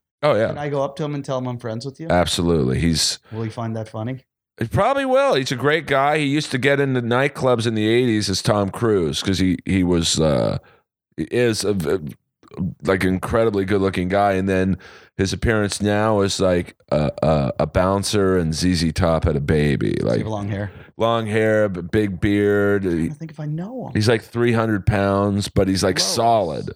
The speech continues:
Speaker 2: Lois.
Speaker 1: Lois is cool. She's
Speaker 2: Lois
Speaker 1: all right.
Speaker 2: wants love.
Speaker 1: Uh,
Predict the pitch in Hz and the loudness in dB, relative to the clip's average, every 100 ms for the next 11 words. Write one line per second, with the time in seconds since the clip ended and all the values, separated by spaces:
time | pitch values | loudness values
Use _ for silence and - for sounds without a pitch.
0 | _ 208 190 104 120 - - - _ _ | _ -10 -8 -8 -12 -14 -18 -20 _ _
1 | _ - 107 147 156 - - - - - | _ -4 0 0 0 -4 -2 -2 -2 -4
2 | - - - - - - 127 151 - - | -4 -2 -2 -2 -4 -6 -6 -6 -8 -16
3 | - _ - - 82 76 62 50 | -20 _ -2 2 2 2 0 -2